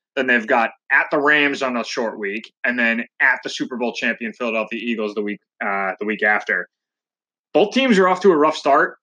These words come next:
One two and one for Minnesota, two and two for Philadelphia. Um,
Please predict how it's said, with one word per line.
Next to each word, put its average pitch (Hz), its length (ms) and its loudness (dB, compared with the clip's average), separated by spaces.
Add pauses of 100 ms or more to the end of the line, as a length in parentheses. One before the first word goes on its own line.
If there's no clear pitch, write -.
(120)
One 147 240 -6
two 160 180 -4
and 151 100 -6
one 151 180 -2
for 147 100 -10
Minnesota, 139 600 -2
two 147 180 -8
and 139 100 -8
two 143 160 -4
for 131 160 -16
Philadelphia. 135 600 -2 (540)
Um, 113 680 0